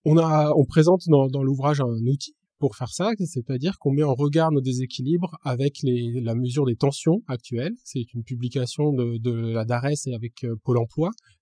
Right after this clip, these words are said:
qui mesure les tensions actuelles avec les difficultés de recrutement des employeurs et qui nous permet de voir dans certains métiers, euh, des tensions qui vont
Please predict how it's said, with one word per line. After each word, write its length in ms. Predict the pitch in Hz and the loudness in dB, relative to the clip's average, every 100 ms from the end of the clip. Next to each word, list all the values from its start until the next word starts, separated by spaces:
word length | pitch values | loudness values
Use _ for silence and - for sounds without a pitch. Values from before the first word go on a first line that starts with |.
| - | -8
qui 80 | |
mesure 260 | 127 127 135 | -4 -2 0
les 80 | 123 | 0
tensions 460 | 127 127 - 143 120 | -2 -6 -2 -2 -4
actuelles 320 | _ 135 139 | _ -6 -4
avec 240 | 147 113 - | -2 -4 -6
les 80 | 110 | -4
difficultés 520 | 139 - 139 135 147 | -4 -4 -4 -2 0
de 60 | |
recrutement 480 | 123 123 - 117 131 | 0 -2 -6 -6 -4
des 140 | 123 117 | -4 -6
employeurs 520 | 113 117 110 135 175 _ - - - _ | -8 -8 -6 -6 -8 _ -20 -20 -20 _
et 60 | 139 | -6
qui 160 | - 156 | -2 2
nous 140 | 160 | 2
permet 340 | 165 156 170 | 2 0 0
de 120 | 151 135 | 0 -2
voir 340 | 135 156 139 - 247 285 | 0 0 -2 -6 -20 -10
dans 160 | 143 131 | -6 -4
certains 320 | 143 - 135 | -6 -6 -4
métiers, 640 | 135 127 - 147 147 147 _ - | -4 -6 -6 -4 -2 -4 _ -10
euh, 540 | 139 120 117 117 117 117 | -6 -4 -6 -6 -6 -6
des 100 | 147 | -6
tensions 520 | 139 147 143 - 165 160 | -2 -2 -2 -2 -2 -2
qui 180 | - | -4
vont 240 | 127 139 | -4 -4